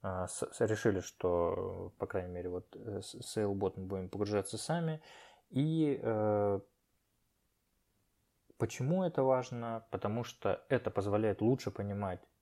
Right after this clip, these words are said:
а, как выстраивать архитектуру продуктов и сервисов. Это позволяет быстро создавать и собирать M V P и тестировать какие-то продуктовые гипотезы.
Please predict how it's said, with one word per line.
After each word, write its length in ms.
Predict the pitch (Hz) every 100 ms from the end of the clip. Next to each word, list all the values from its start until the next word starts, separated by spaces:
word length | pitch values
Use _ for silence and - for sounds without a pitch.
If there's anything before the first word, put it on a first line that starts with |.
| -
а, 180 | 101
как 240 | 95 110 104
выстраивать 520 | 98 - 104 95 90
архитектуру 760 | 95 - 95 - - 127 143 - _
продуктов 540 | 123 117 120 - 107
и 40 | 110
сервисов. 600 | - 113 101 101 - - _ - - - - -
Это 480 | 123 - 107 98 92
позволяет 420 | 101 101 104 98
быстро 520 | 98 127 135 - 104
создавать 720 | 95 101 95 101 98 87 - - _ _ -
и 60 |
собирать 480 | - 101 98 95 90
M 140 | 101 95
V 120 | 92
P 300 | - 110 135 _ _
и 120 | 110
тестировать 600 | 101 107 - 110 104 98
какие-то 380 | - 104 104 101
продуктовые 600 | - 98 98 - 98 95
гипотезы. 720 | 95 98 98 92 95 92 90